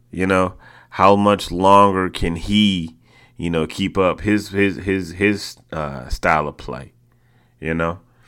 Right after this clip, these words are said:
those big guys, they don't get, they don't get, uh, more healthy as their career goes on. A lot of questions I think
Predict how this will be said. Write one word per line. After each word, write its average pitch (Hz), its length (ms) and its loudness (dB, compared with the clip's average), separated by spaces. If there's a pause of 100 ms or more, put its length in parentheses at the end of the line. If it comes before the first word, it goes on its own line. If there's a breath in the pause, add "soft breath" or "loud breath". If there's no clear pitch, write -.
(420 soft breath)
those 98 180 -2
big 98 240 0
guys, 92 340 0
they 92 80 -4
don't 101 180 -2
get, 104 320 -2
they 104 80 0
don't 110 220 2
get, 117 280 0 (340 soft breath)
uh, 78 260 -4
more 98 300 2
healthy 107 600 0
as 85 180 -6
their 95 140 0
career 98 360 2
goes 90 260 -2
on. 87 260 -4 (1200)
A - 40 -12
lot 113 240 2
of 110 60 -2
questions 98 560 0
I 80 80 -6
think 82 340 -6